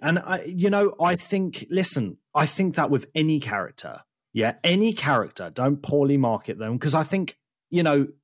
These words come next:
there are g-, some stuff he goes on to say about they knew exactly what to do with Rey and they knew exactly what to do with Kylo Ren. I disagree. I don't think they had any plan for them, mate. They didn't have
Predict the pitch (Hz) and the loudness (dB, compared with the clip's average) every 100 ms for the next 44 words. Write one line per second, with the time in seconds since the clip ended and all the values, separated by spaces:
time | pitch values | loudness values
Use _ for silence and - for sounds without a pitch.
0 | - - 175 160 165 165 131 156 - 180 | -20 -4 0 2 4 2 0 -4 -2 0
1 | 170 - 143 135 120 110 101 90 - - | 0 0 -2 0 0 0 -2 -8 -10 -6
2 | 101 95 101 120 123 123 123 123 120 123 | -6 -4 -4 0 2 2 2 0 0 -2
3 | - 123 123 113 - - - 120 - 127 | -2 -4 -2 -4 -10 -8 -4 -2 -2 0
4 | 117 110 104 107 107 104 104 107 107 107 | 0 0 0 2 2 2 0 -2 -2 -2
5 | 95 101 107 - 117 104 - - 98 - | -2 -6 -10 -8 -8 -6 -8 -10 -10 -10
6 | - 95 98 95 123 - - - _ 117 | -12 -12 -12 -14 -14 -14 -20 -20 _ 0
7 | 120 110 - - 135 151 - _ _ 135 | 0 -4 -6 -4 -2 -2 -6 _ _ 2
8 | 135 131 147 143 139 147 143 - 175 220 | 2 2 0 2 0 0 -2 -6 0 0
9 | 220 226 214 202 - 98 92 87 - - | 0 0 -2 -2 -4 -10 -10 -12 -14 -18
10 | _ - 185 226 220 | _ -2 2 2 2